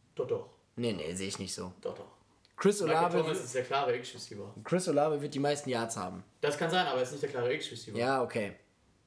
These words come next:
Speaker 2: Nee, sehe ich aber, sehe ich doch so.
Speaker 1: Ja, aber das ist ja nicht der, also X-Receiver geht's ja um die Größe.
Speaker 2: Ja, da
Speaker 1: Und
Speaker 2: hast
Speaker 1: dass
Speaker 2: du
Speaker 1: er
Speaker 2: recht, da
Speaker 1: klar
Speaker 2: hast du
Speaker 1: außen
Speaker 2: recht.
Speaker 1: ist.
Speaker 2: Ich,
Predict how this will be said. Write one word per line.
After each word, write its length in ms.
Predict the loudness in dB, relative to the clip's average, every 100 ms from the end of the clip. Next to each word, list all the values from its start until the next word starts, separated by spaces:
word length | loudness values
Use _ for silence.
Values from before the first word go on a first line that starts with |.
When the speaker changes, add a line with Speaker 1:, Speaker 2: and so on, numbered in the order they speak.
| _
Speaker 2:
Nee, 260 | 0 2 2
sehe 120 | 0
ich 100 | 0
aber, 240 | 0 0
sehe 120 | 0 0
ich 80 |
doch 120 | 0 -2
so. 200 | -4 -6 -10 _ _ -8 2
Speaker 1:
Ja, 80 | 4
aber 80 |
das 120 | 4 2
ist 80 |
ja 40 | -2
nicht 120 | 0
der, 140 | 0 0
also 140 | -2
X-Receiver 380 | -2 -2 2 2
geht's 160 | 2 -2
ja 40 |
um 80 | -2
die 80 | -4
Größe. 420 | 0 2 2 4
Speaker 2:
Ja, 200 | 6 6 6
da 80 |
Speaker 1:
Und 60 | 4
Speaker 2:
hast 120 | 4
Speaker 1:
dass 60 | 4
Speaker 2:
du 40 | 4
Speaker 1:
er 80 |
Speaker 2:
recht, 100 | 4
da 40 | 6
Speaker 1:
klar 120 | 4
Speaker 2:
hast 160 | 4 4
du 40 |
Speaker 1:
außen 240 | 4 4 0
Speaker 2:
recht. 60 | 0
Speaker 1:
ist. 160 |
Speaker 2:
Ich, 60 | 0